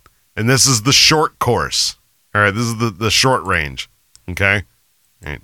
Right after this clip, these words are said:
two pictures apparently. And that's fifty yards on the short range.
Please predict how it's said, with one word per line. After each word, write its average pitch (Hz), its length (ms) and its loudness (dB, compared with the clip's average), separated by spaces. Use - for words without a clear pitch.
two 82 120 -12
pictures 80 360 -10
apparently. 85 340 -6
And 123 760 4
that's 127 160 2
fifty 139 240 0
yards 85 380 -2
on 123 140 2
the 104 80 0
short 135 320 2
range. 73 460 -4